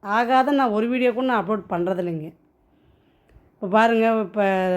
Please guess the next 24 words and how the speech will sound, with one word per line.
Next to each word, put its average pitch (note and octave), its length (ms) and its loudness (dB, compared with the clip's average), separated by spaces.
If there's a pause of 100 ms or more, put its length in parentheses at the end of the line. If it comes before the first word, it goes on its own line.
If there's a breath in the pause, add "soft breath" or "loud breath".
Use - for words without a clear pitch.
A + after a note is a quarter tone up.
(380)
நாலு G#3+ 360 4
ம-, A3 240 0
அதாவது G#3+ 340 0
ரெண்டு A#3 340 0
சிப்பம் C#4+ 480 0 (320)
சிவப்பு A#3+ 300 -2
மண் B3 220 -2
போட்டிருக்கிறேங்க, A3 500 -4
ரெண்டு G#3+ 280 0
சிப்பம் B3 520 -6
குளத்து G#3+ 300 -2
மண் G#3 260 -2
போட்டிருக்கேங்க, F#3 540 -4 (880 soft breath)
ஒரு A3 260 2 (440)
டஸ்ட்பின் A3 400 -2
அளவுக்கு A#3+ 400 0
ரப்பரை G#3 540 -2
ஒரு G3+ 280 2
ஆட்டு G3+ 300 -2
எருவு G3+ 200 0
போட்டிருக்கிறேங்க. E3 680 -8 (300)
இது F#3+ 220 -2
ம-, F#3+ 220 0
இதுதாங்க G#3 400 0